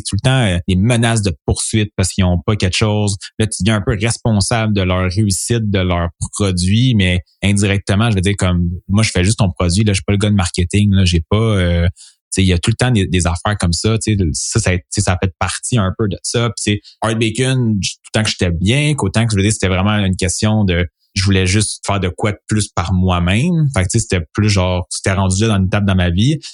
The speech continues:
Mais, tu sais, chez Nick Carr, on l'a eu, on l'a vécu un peu cet été entre moi puis Alex, tu sais, mon cofondateur. Tu sais, à un moment donné, on était, même Alex, là, je voyais qu'il était moins motivé, qu'il était moins, tu sais, en plus, c'était le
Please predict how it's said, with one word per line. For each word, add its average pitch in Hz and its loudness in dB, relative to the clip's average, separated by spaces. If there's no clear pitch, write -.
Mais, 90 0
tu 123 0
sais, 110 0
chez - 0
Nick 92 2
Carr, 127 -2
on 90 0
l'a 92 2
eu, 98 2
on 98 2
l'a 92 2
vécu 90 0
un 107 2
peu 117 0
cet - -2
été 85 0
entre 90 0
moi 101 2
puis 87 -2
Alex, 82 -2
tu - -2
sais, 92 0
mon 82 0
cofondateur. 95 0
Tu 139 -6
sais, - 0
à - 2
un 98 0
moment 92 2
donné, 104 2
on 101 2
était, 90 0
même 104 2
Alex, 98 0
là, 101 2
je 85 -2
voyais 87 0
qu'il 90 -2
était 85 0
moins 92 2
motivé, 98 0
qu'il 95 -2
était 87 -2
moins, 92 2
tu 98 2
sais, 101 0
en 90 0
plus, 107 0
c'était 90 -2
le 87 0